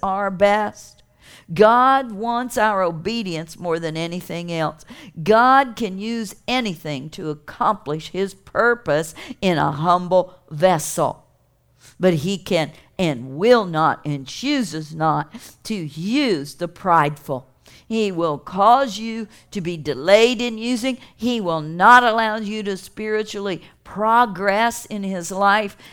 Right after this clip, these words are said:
until you humble yourself more day by day, recognizing you need to be totally dependent on a God that is all-knowing, all-powerful.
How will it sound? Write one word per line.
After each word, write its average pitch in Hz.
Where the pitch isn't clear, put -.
until 214
you 185
humble 208
yourself 190
more 175
day 156
by 143
day, 143
recognizing 165
you 156
need 175
to 147
be 151
totally 170
dependent 160
on 143
a 147
God 156
that 131
is 135
all-knowing, 170
all-powerful. 175